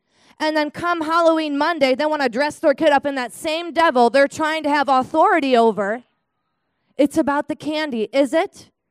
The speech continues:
Throw them a party and let them dress up and have candy and say, "We don't do Halloween, we do something better." Okay, there you go.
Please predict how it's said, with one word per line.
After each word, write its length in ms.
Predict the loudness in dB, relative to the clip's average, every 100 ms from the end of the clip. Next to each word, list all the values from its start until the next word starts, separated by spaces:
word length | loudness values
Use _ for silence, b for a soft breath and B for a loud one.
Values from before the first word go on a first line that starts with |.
| _ _ _ _
Throw 220 | 2 4
them 160 | 4 0
a 60 | -4
party 360 | -2 -2 -2
and 100 | -4
let 180 | -4 -4
them 120 | -4
dress 260 | -2 -2 -2
up 140 | -4
and 120 | -4
have 180 | -4 -6
candy 360 | -6 -6 -4 -4
and 120 | -4
say, 140 | -4
"We 140 | -6 -4
don't 140 | -6
do 120 | -6
Halloween, 400 | -6 -4 -2 -2
we 80 | -2
do 120 | -6
something 360 | -8 -10 -10 -6
better." 400 | -4 -2 -4 -8 _ _ _ _ _ _ -12
Okay, 280 | -10 -6 -6
there 140 | -4
you 100 | -4
go. 260 | 0 0